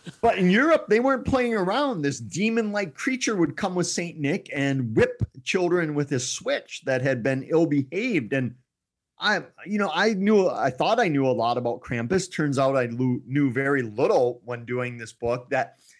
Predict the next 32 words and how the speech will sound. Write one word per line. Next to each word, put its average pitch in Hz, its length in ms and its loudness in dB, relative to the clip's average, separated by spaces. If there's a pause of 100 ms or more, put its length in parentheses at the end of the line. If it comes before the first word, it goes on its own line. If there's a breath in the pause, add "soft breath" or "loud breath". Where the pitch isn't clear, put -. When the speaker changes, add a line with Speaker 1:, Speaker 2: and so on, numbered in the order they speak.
(140 soft breath)
Speaker 2:
you 180 100 -4
know, 185 60 -2
I 180 100 0
was 214 160 4
digging 208 320 0
up 190 180 2
some 175 220 -2
of 190 80 0
the 156 140 4
early, 160 540 4 (120)
um, 123 400 -4 (160)
American 147 600 0
articles 127 580 0
about 113 260 -2
Krampus 113 560 -6 (300)
from 143 100 -2
the 147 140 2
early 151 240 4
nineteen 147 420 0
hundreds, 131 480 0
late 127 240 2
eighteen 147 320 0
hundreds. 110 480 -6
And, 127 300 -6 (480)
you 175 100 -4
know, 156 120 2
they 165 140 4
went 247 200 2
into 208 180 2
great 165 320 0
detail 151 540 2
that 117 320 0